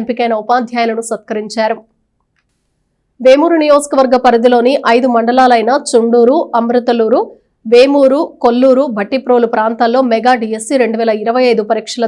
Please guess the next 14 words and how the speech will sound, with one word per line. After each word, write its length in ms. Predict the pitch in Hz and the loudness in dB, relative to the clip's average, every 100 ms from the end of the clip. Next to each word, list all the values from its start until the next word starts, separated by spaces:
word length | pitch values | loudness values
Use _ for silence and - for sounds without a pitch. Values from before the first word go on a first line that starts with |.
| 214 | -4
ద్వారా 240 | 220 254 - _ _ - | 0 0 -2 _ _ -8
వివిధ 180 | 262 277 247 | -4 0 0
ఉపాధ్యాయ 480 | 220 247 240 240 240 233 | 0 -2 -2 -2 -2 -2
పోస్టులలో 440 | 214 - 247 226 220 - | -6 -6 -4 -2 -4 -2
అర్హత 300 | 240 226 233 226 | -4 -4 -6 -4
సాధించిన 440 | 214 214 233 226 214 | -4 -4 -8 -8 -8
అభ్యర్థులు 400 | 190 233 226 226 214 | -6 -8 -6 -6 -6
ఎంపికయ్యారు. 520 | 208 208 220 220 220 - _ _ - | -6 -6 -6 -4 -4 -6 _ _ -2
ఎంపికైన 380 | 247 330 339 285 - 202 | 0 0 0 -2 -2 -4
అభ్యర్థులు 460 | 208 240 240 226 233 | -6 -6 -2 0 2
రాష్ట్రంలోని 680 | 220 226 - 262 240 220 240 254 | 0 -2 -6 -4 -2 0 -2 0
ప్రభుత్వ, 400 | 233 226 247 262 247 | -2 -2 -2 -2 -2
మున్సిపల్ 440 | 233 240 277 269 233 | -6 -6 -4 -4 -4
మరియు 240 | 233 233 | -4 -6